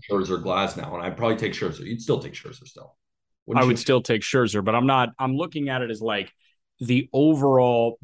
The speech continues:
Speaker 2: baseline score for, like, a trio. And if it was to be, you know, DeGrom at thirty-three years old, Scherzer at thirty-eight years old, and Bassitt or Peterson or Tyler McGill,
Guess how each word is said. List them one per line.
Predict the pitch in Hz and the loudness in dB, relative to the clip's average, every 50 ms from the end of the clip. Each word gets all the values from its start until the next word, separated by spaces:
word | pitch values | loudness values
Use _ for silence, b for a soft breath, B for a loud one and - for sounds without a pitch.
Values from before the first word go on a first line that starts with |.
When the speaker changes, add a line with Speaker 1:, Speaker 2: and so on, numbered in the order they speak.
| 120 110 - | -16 -6 -4
Speaker 2:
baseline | 135 135 135 131 131 - - 143 131 123 120 117 113 110 107 107 104 107 | -2 -2 -2 -2 -4 -6 -4 -2 -2 -2 -2 -2 -2 -4 -4 -6 -8 -8
score | - - - - - - 123 117 107 104 87 82 78 - | -6 -4 -4 -4 -4 -2 -2 0 0 0 -2 -4 -8 -14
for, | - - 131 127 120 | -10 -6 -2 -2 0
like, | 110 110 107 101 101 - - | 0 0 0 -2 -4 -6 -6
a | 113 | -6
trio. | 101 - - - - - 131 131 113 98 85 - - - - _ | -4 -4 -4 -4 -2 0 0 0 0 0 -4 -6 -10 -14 -12 _
And | 147 139 135 | -2 0 0
if | 127 131 147 | 2 2 0
it | 156 160 | 0 2
was | 165 131 - | 0 0 0
to | - 143 | -2 0
be, | 120 135 135 131 127 120 113 113 - _ _ _ _ _ _ _ _ - | 2 4 4 4 4 2 0 -2 -4 _ _ _ _ _ _ _ _ 2
you | 139 131 | 2 4
know, | 123 113 107 | 4 4 0
DeGrom | 107 - 139 131 104 113 117 123 127 127 120 113 110 113 - | 0 0 0 0 2 2 2 4 4 6 6 4 4 2 -2
at | - 110 113 - | -4 -6 -8 -8
thirty-three | - - - - 131 127 123 123 120 110 - - - 117 113 123 127 127 127 120 | -10 -10 -2 0 0 2 2 2 0 -2 -4 -8 -10 -4 0 2 4 4 4 4
years | 113 113 110 107 101 107 | 4 2 2 0 -2 -2
old, | 110 104 104 101 95 | -2 -2 -2 -2 -4
Scherzer | - - - - 135 127 131 123 107 123 120 | -6 -10 -4 -2 0 0 0 0 0 -2 -4
at | 113 - | -4 -6
thirty-eight | - - - 127 123 120 113 107 110 107 113 113 - 101 | -10 -4 0 0 0 2 0 0 0 0 0 -2 -4 -6
years | 110 107 104 95 90 104 | -6 -4 -4 -4 -4 -2
old, | 101 95 98 98 98 90 95 B B B B B _ - | 0 0 2 0 0 -2 -6 B B B B B _ -4
and | 110 107 104 101 101 98 95 95 92 92 95 - - _ - 92 | -2 0 0 2 2 2 0 0 0 -2 -4 -6 -8 _ -18 -8
Bassitt | 92 92 92 104 - - - 117 110 107 107 - - | -4 -2 -2 -2 -2 -4 -2 -2 0 0 -2 -4 -6
or | 113 107 92 87 | -4 -4 -4 -4
Peterson | - - - - - 117 117 117 117 104 - - - 117 110 107 107 107 107 | -6 -12 -16 -6 -2 0 2 2 2 0 0 -2 -2 0 0 0 0 -2 -2
or | 104 - 101 98 | -4 -6 -8 -8
Tyler | 85 - - 110 107 113 113 110 107 | -8 -4 -4 -2 0 2 2 0 0
McGill, | 101 98 95 98 113 120 110 104 98 92 | 0 -2 -2 0 0 2 2 2 2 -2